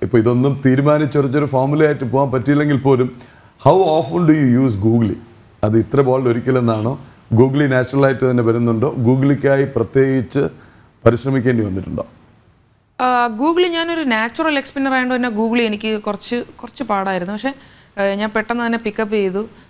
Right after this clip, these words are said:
Speaker 2: ആ, പിന്നെ ഗൂഗിളി എറിയുന്നതിന് മുമ്പേ ഞാൻ, ആ, ബാറ്റ്സ്മാൻ്റെ ഒരു ആറ്റിറ്റ്യൂഡ്, അവരുടെ ബിഹേവിയർ എങ്ങനെയാണ്, അവരുടെ സ്റ്റാൻസ്, അവരെങ്ങോട്ടാണ് അടിക്കാനുള്ള ചാൻസ് ഉള്ളത്, അതൊക്കെ ഞാൻ, ആ, ഒന്ന് വിഷ്വലൈസ് ചെയ്തായിരിക്കും ആ റണ്ണപ്പിലോട്ട് പോകുമ്പോൾ ആലോചിച്ച്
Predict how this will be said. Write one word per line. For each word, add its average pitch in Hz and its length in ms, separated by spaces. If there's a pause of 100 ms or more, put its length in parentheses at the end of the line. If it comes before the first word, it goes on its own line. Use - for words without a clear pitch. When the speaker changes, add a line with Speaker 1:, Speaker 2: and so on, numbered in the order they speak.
(100)
Speaker 2:
ആ, 190 120
പിന്നെ 226 560
ഗൂഗിളി 247 380
എറിയുന്നതിന് 277 460
മുമ്പേ 262 260
ഞാൻ, 247 340 (120)
ആ, - 440
ബാറ്റ്സ്മാൻ്റെ 220 600
ഒരു 247 140
ആറ്റിറ്റ്യൂഡ്, 226 520
അവരുടെ 214 520
ബിഹേവിയർ 202 520
എങ്ങനെയാണ്, 196 400
അവരുടെ 185 200
സ്റ്റാൻസ്, 190 440 (380)
അവരെങ്ങോട്ടാണ് 208 680
അടിക്കാനുള്ള 190 680
ചാൻസ് 185 500
ഉള്ളത്, 170 380
അതൊക്കെ 190 300
ഞാൻ, 202 280
ആ, 185 760
ഒന്ന് 175 580
വിഷ്വലൈസ് 214 540
ചെയ്തായിരിക്കും 190 720
ആ 180 100
റണ്ണപ്പിലോട്ട് 180 520
പോകുമ്പോൾ 180 260
ആലോചിച്ച് 170 540